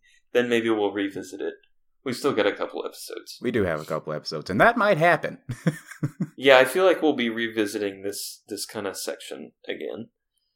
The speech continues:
Speaker 2: But like you said, both great movies, so I don't think we're, like, doing a disservice to either of those, really.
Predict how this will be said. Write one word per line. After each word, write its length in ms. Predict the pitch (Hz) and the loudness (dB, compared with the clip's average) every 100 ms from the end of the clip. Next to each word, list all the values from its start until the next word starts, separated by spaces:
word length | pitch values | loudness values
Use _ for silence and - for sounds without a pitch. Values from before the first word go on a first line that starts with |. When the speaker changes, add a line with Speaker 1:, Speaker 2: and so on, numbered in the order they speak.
| _ | _
Speaker 2:
But 220 | 131 123 | 2 2
like 200 | 123 135 | 2 0
you 60 | 127 | -2
said, 380 | - 104 90 85 _ _ _ _ | 0 2 2 -2 _ _ _ _
both 240 | - 127 127 | 2 2 4
great 200 | 110 95 | 2 4
movies, 360 | 95 82 80 | -2 -4 -4
so 120 | - 82 | 0 4
I 80 | |
don't 200 | 95 95 | 4 2
think 180 | 101 92 | 0 0
we're, 160 | 95 87 | 0 2
like, 300 | 80 76 - _ _ | 0 -4 -12 _ _
doing 280 | - 92 85 | 0 0 0
a 60 | 78 | -2
disservice 640 | 82 85 - 82 71 73 - | 0 0 0 -4 -4 -10 -10
to 120 | 76 | -10
either 280 | 78 73 71 | -12 -10 -12
of 100 | - | -12
those, 300 | 62 57 - | -14 -12 -12
really. 320 | - - | -12 -14